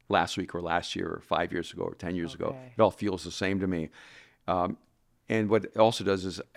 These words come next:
Speaker 1: all the information in the room comes at me at the same time. And so early in our marriage with Kim and I, she would find me,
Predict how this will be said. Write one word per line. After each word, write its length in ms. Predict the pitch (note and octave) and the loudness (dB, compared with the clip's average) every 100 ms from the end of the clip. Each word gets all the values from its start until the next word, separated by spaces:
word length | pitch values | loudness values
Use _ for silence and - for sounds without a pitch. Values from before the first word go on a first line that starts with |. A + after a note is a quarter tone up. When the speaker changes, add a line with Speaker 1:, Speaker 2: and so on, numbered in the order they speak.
| - | 4
Speaker 1:
all 160 | A2+ | 6
the 140 | A2+ G#2 | 6 4
information 480 | G2 G2+ F#2 F2+ F2+ | 0 -2 -2 -2 -6
in 40 | |
the 80 | F2+ | -4
room 420 | G2 F#2 F#2 F2 - | -4 -2 -4 -8 -8
comes 220 | G2 F#2+ | -6 -2
at 160 | F2 | -2
me 80 | C#2 | -2
at 100 | E2+ | -10
the 60 | - | -10
same 220 | - F2 | -10 -10
time. 380 | E2+ E2 D#2+ A2 _ _ _ _ _ _ _ _ _ _ - | -6 -8 -8 -12 _ _ _ _ _ _ _ _ _ _ -10
And 160 | G2 G2 | -6 0
so 160 | G#2+ | 0
early 320 | G#2 C#3+ D#3+ B2 | 6 8 8 6
in 80 | |
our 280 | G#2 G2 F2 - - | 4 2 0 -6 -6
marriage 400 | G#2+ A#2 A2 F#2 | 2 6 4 2
with 140 | G2 - | -8 -4
Kim 180 | A#2 A2 | 0 2
and 100 | G2 | 2
I, 260 | F2+ E2+ E2+ | 0 -2 -6
she 200 | - C3 | -2 -2
would 120 | - | 0
find 260 | G2 G2 G2 | 2 2 2
me, 200 | E2+ | -2